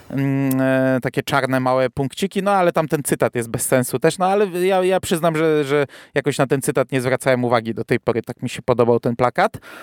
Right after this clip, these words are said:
Speaker 2: E, natomiast sam film jest bardzo wyjątkowy. Już tak zaczynając od faktów, zanim sobie przejdziemy do, mm, odczuć i jakichś wrażeń, bo, bo to, tak mam problem, jak ugryźć ten film i dlatego od,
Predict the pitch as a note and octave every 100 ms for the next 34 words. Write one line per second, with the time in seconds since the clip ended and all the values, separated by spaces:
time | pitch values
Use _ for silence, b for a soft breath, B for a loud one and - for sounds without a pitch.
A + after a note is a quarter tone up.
0 | B B - D3 D3+ D3 F#3 B3+ A#3+ -
1 | - A3+ - F#3+ G3+ D#3 E3+ - F3+ D#3
2 | B2+ C#3 C3 B2 D#3+ D#3 F3 F#3 - F3
3 | B2+ - B B - C3+ D3 C3+ D3+ E3+
4 | E3 E3+ D#3+ D#3+ - E3+ - A#2+ B2+ B2
5 | C3 C3 C3+ - C#3+ B2 C#3+ C#3 B2+ C3
6 | B2 A2+ B B B C3+ C3 C3 B2+ -
7 | D3+ - - D#3+ - C#3+ B2 C3 A#2 B2
8 | C#3 C#3+ D3+ C#3 B2+ A#2+ C#3 D3+ - D3
9 | - B B B B D3 C#3+ E3 E3 D3+
10 | C3+ F#3 E3+ C#3 - B2 A2+ C#3 C#3+ C3+
11 | C3 C#3+ C3 C3 C3 - -